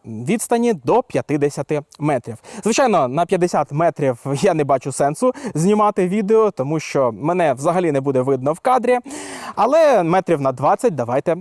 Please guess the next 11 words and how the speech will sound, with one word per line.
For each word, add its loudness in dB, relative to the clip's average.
його 0
протестуємо. -2
Зараз 2
я 4
знаходжусь -2
від -2
камери 0
приблизно 2
на 0
відстані -2
одного 0